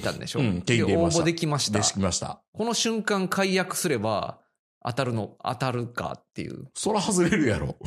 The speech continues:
Speaker 1: いや、そんなことない、だって。
Speaker 2: もう一回だからそれはチェックするわけですよ。
Speaker 1: するの？
Speaker 2: うん。
Speaker 1: どこで？
Speaker 2: どっか、いや。
Speaker 1: 当選発表いつなんですか？
Speaker 2: 当選発表は一ヶ月前だから十一月の末ですね。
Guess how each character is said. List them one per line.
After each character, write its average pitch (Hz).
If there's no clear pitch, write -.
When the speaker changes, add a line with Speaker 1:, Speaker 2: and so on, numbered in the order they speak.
Speaker 1:
い -
や、 -
そ 175
ん -
な 277
こ 262
と 175
な 95
い、 -
だ 92
っ -
て。 -
Speaker 2:
も 226
う -
一 -
回 254
だ 214
か 160
ら 101
そ 127
れ 120
は 107
チ -
ェ -
ッ -
ク -
す -
る 90
わ 82
け 78
で 67
す -
よ。 69
Speaker 1:
す 139
る 117
の？ -
Speaker 2:
う 107
ん。 82
Speaker 1:
ど 117
こ 98
で？ -
Speaker 2:
ど 98
っ -
か、 -
い -
や。 -
Speaker 1:
当 254
選 247
発 233
表 -
い 196
つ 117
な 90
ん 78
で -
す -
か？ 117
Speaker 2:
当 185
選 185
発 180
表 -
は 90
一 92
ヶ 107
月 107
前 131
だ 82
か 82
ら 80
十 117
一 120
月 87
の 82
末 80
で 76
す 82
ね。 87